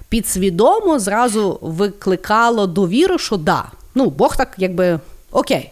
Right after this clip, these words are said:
ваш теж виглядає як Бог, можна якби послухати. І тому, власне,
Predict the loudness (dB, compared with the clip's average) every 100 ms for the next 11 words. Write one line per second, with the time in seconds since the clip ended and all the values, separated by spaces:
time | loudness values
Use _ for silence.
0 | -16 -2 -2 0 0 0 0 0 0 -2
1 | -2 -4 -2 0 0 0 0 0 0 0
2 | 0 -4 -4 -6 -8 -10 -16 -18 -18 -12
3 | -4 0 2 2 4 2 2 0